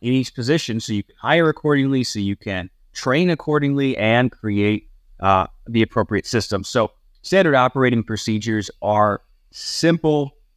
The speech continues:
templates for how to do everything in your business. And so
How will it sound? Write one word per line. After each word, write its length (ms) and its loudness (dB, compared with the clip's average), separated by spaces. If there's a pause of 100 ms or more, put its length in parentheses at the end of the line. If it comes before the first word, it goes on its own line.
(100)
templates 560 -2
for 100 -8
how 240 0
to 80 2
do 300 -2 (160)
everything 480 0
in 100 2
your 100 0
business. 520 -4 (320)
And 160 -2
so 420 -2